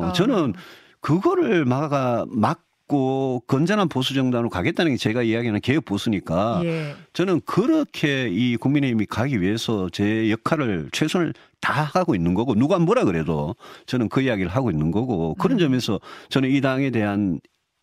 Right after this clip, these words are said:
Speaker 2: 뭐, 뭐라고, 애정, 정말 사랑,
Speaker 1: 음.
Speaker 2: 애착, 이런 게 누구보다 큰 사람입니다.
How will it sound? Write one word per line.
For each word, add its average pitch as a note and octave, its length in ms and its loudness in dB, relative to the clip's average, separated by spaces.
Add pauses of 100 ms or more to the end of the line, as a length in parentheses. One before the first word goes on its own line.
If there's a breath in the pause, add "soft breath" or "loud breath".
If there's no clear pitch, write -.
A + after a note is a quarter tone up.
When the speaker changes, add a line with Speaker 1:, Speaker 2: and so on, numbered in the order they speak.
(100)
Speaker 2:
뭐, G2 200 0
뭐라고, G2+ 480 -2 (100)
애정, G2 580 0 (580 soft breath)
정말 G#2 280 2
사랑, A2 400 0
Speaker 1:
음. E2 420 -4 (140)
Speaker 2:
애착, A#2+ 420 2
이런 D#3 220 2
게 A2+ 380 0
누구보다 G3+ 420 2
큰 F#3+ 240 -2
사람입니다. G2+ 760 0